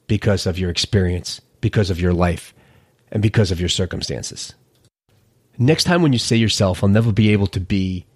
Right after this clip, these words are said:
a better person, rich, successful, an entrepreneur,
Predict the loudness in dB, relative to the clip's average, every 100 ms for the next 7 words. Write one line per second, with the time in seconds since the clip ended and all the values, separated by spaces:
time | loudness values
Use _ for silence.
0 | _ _ _ -6 -2 0 -2 -2 -2 -2
1 | -4 -8 _ _ _ _ _ _ _ -2
2 | -2 -2 -4 -8 -10 _ _ _ -8 -4
3 | -4 -2 -2 -2 -6 -10 -12 _ _ _
4 | -2 2 2 0 -4 -2 -2 -2 -4 -10